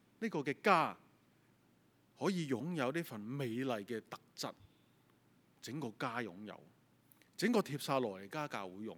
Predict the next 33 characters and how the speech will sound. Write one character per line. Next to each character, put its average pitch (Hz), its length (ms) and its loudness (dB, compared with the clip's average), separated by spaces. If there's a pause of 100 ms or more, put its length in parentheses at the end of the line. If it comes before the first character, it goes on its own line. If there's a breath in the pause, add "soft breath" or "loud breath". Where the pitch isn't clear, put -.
有， 82 160 -14 (1500 soft breath)
懷 127 220 8
住 160 140 2 (180)
因 220 220 6
信 147 460 4 (400 soft breath)
得 220 180 0
救 139 220 2
恩 170 200 2
嘅 135 120 0
心， 143 340 -4 (320 soft breath)
佢 240 60 0
哋 247 120 6
呢 277 160 6
四 220 200 2
處 196 520 6
去 151 220 -2
傳 110 100 -4
講 120 220 0
福 170 220 -6
音， 151 180 0 (680 soft breath)
作 143 280 2
主 - 180 -4
嘅 131 240 0
工。 110 180 -4 (1000 loud breath)
但 135 220 2
係 139 120 -2 (520)
同 120 260 -6
時， 107 400 -4
如 131 60 -8
果 214 100 -2
大 147 160 2
家 190 180 2
呢 185 100 4